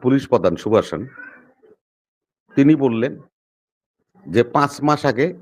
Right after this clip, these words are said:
এই বাংলাদেশি ভারতে প্রবেশ করে দিল-, এ, বোম্বাইতে এসে সে আশ্রয় নিয়েছিল।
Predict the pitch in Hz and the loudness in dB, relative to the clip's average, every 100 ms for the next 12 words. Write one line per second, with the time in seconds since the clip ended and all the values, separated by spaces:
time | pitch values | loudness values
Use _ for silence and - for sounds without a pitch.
0 | _ _ _ _ _ _ - 135 147 170 | _ _ _ _ _ _ 0 4 4 2
1 | 131 120 117 110 104 147 156 156 _ _ | 0 0 0 0 -2 -6 -12 -16 _ _
2 | _ _ _ _ _ _ - 104 117 120 | _ _ _ _ _ _ -6 0 0 0
3 | 151 135 123 113 120 - 151 123 120 - | -2 0 0 0 -2 -2 -2 -2 -6 -6
4 | - 92 87 113 110 110 117 113 180 - | -8 -4 0 2 2 2 0 -2 -6 -10
5 | _ _ _ _ _ _ _ - 117 - | _ _ _ _ _ _ _ 0 2 2
6 | - 120 - 120 98 80 - | -2 -4 -2 -2 -2 -4 -8